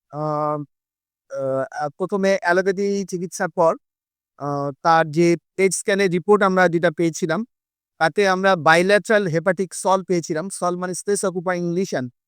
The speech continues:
এবং পরবর্তীকালে ওটা ডায়াগনোসিস হয়েছিল হেপাটিক অ্যাডেনোমা। আমরা জানি হেপাটিক অ্যাডেনোমা মানে হচ্ছে hepatocellular adenoma।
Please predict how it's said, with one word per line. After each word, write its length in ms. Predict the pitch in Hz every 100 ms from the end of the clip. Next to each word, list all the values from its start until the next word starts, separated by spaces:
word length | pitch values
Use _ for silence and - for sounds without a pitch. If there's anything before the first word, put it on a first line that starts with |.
| _ _ _ _
এবং 200 | - 180 180
পরবর্তীকালে 880 | 180 196 208 226 214 208 214 214 220 _ _
ওটা 400 | 165 190 190 185 - _ -
ডায়াগনোসিস 480 | 175 190 190 208
হয়েছিল 300 | 208 190 214
হেপাটিক 480 | 208 160 175 190 185
অ্যাডেনোমা। 480 | 175 170 185 180 151 _ _ _ _ _
আমরা 180 | 180 208
জানি 260 | 180 190
হেপাটিক 440 | 240 180 185 220 220
অ্যাডেনোমা 480 | 208 202 220 220 214
মানে 240 | 202 208
হচ্ছে 460 | 208 196 226 214 202 165
hepatocellular 720 | 170 190 208 - 196 220 220
adenoma। 440 | 190 180 165 156